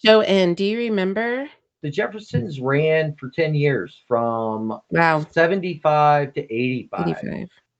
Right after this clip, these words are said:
Speaker 2: So
Speaker 1: So,
Speaker 2: I
Speaker 1: I
Speaker 2: think
Speaker 1: mean, that's
Speaker 2: some
Speaker 1: the
Speaker 2: of the
Speaker 1: beginning of the
Speaker 2: adjustments with
Speaker 1: Cosbys, right?
Speaker 2: Yeah, so I did not
Speaker 1: Mm-hmm.
Speaker 2: realize there was actually an overlap of
Speaker 1: That's
Speaker 2: one
Speaker 1: cool.
Speaker 2: year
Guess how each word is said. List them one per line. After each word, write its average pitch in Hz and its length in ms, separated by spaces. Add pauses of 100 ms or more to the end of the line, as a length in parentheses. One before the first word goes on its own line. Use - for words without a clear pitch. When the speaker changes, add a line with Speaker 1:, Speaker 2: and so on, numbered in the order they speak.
Speaker 2:
So 147 300
Speaker 1:
So, 143 40
Speaker 2:
I 147 60
Speaker 1:
I - 100
Speaker 2:
think 226 40 (100)
Speaker 1:
mean, 220 80
that's 220 100
Speaker 2:
some 202 80
Speaker 1:
the 196 60
Speaker 2:
of 190 40
the 196 60
Speaker 1:
beginning 190 200
of 196 40 (100)
the 175 120
Speaker 2:
adjustments 175 380
with 151 120
Speaker 1:
Cosbys, 147 260
right? 151 480 (760)
Speaker 2:
Yeah, 202 240
so 170 540
I 185 180
did 208 160
not 170 160
Speaker 1:
Mm-hmm. 165 80
Speaker 2:
realize 123 420
there 143 160
was 185 220 (100)
actually 131 540
an 123 160
overlap 113 760
of 113 160
Speaker 1:
That's 113 100
Speaker 2:
one 123 220
Speaker 1:
cool. 196 140
Speaker 2:
year 101 320